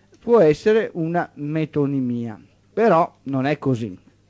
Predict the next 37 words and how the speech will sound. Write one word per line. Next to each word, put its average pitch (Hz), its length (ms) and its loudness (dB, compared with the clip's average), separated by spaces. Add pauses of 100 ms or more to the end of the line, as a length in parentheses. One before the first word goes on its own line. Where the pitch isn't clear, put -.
(460)
Io 165 160 2
ho 147 180 -2
già 160 160 0
affermato 165 760 -6
nella 170 340 -6
trasmissione 165 800 -8
del, 143 560 -2
dopodiché, 143 800 -8
se - 140 -14
volete 135 320 -6
ve 131 60 -6
lo 127 60 -8
tiro 127 220 -10
fuori 127 360 -4
perché 123 320 -6
è - 20 -8
sul 120 200 -14
crogiolo 127 380 -4
dello 120 140 -6
stregone, 123 560 -14 (560)
che 185 140 2
il 160 300 0
crogiolo 165 840 2
è 160 100 0
il 175 120 4
modo 180 360 2
di 143 100 -2
vedere 156 380 0
il 143 60 2
mondo, 143 600 -4
è, 151 220 -4 (200)
è 156 220 -6
come 170 460 2
il, 143 240 -2
ehm, 117 600 -6 (420)
l'uomo, 139 580 -2
la, 123 160 -4